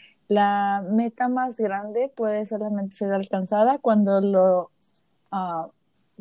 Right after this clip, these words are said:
cortamos en pequeños pasos. Entonces, recuerden esta frase porque nos va a ayudar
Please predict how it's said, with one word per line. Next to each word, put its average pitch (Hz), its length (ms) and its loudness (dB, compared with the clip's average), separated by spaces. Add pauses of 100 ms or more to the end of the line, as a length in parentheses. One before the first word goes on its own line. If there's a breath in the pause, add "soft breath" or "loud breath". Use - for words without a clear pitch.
(300)
cortamos 208 520 -2
en 220 100 -2
pequeños 190 420 -8
pasos. - 480 -10 (140)
Entonces, 190 760 -4 (360)
recuerden 208 400 2
esta 202 180 -2
frase 202 400 0
porque 190 280 -6
nos 190 140 0
va 185 60 -4
a - 20 -2
ayudar 170 340 -2